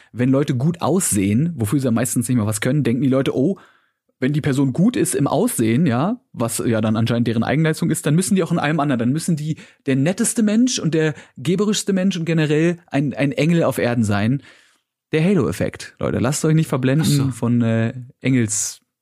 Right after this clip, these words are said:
Speaker 1: wie heißt das Ding obendrauf, was die haben, die Engel? Der Kranz, der Engelskranz. Nee, warte mal, da, da
Speaker 2: Der
Speaker 1: Halo.
Speaker 2: Engelskranz, ja.
Speaker 1: Wie heißt denn das Ding? Der Heiligenschein. So, lasst euch nicht vom
Speaker 2: Ah,
Speaker 1: Heiligenschein
Speaker 2: okay.
Speaker 1: blenden, ja.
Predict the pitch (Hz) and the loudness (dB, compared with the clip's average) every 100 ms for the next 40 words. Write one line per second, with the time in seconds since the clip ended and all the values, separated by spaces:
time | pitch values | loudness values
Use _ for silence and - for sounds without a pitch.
0 | _ _ _ _ 101 107 131 151 170 170 | _ _ _ _ -8 -2 0 0 -2 2
1 | 175 180 156 165 160 165 170 - _ _ | 2 2 2 0 2 0 -2 -8 _ _
2 | - 151 160 160 165 165 - 170 170 170 | -6 -2 0 2 2 2 2 2 0 -2
3 | _ _ _ _ _ - 123 110 95 - | _ _ _ _ _ -6 -2 0 0 -2
4 | 85 131 107 - 101 - 92 69 65 62 | 0 2 2 -2 -6 -2 0 0 -2 -2
5 | 76 - - - _ _ - 120 113 101 | -4 -6 -10 -14 _ _ -10 -4 0 0
6 | 101 - 85 - - - 87 - - 110 | -2 -6 -12 -14 -18 -16 -14 -14 -4 -2
7 | 107 247 202 107 110 107 107 120 185 226 | 2 2 2 2 2 2 0 0 0 2
8 | 131 120 104 107 - - 120 107 - - | 2 0 0 -2 -6 -6 -4 -4 -10 -6
9 | 131 170 185 180 147 127 143 127 127 120 | -4 0 2 2 2 2 2 2 2 0
10 | 117 117 127 117 123 | 2 2 2 0 0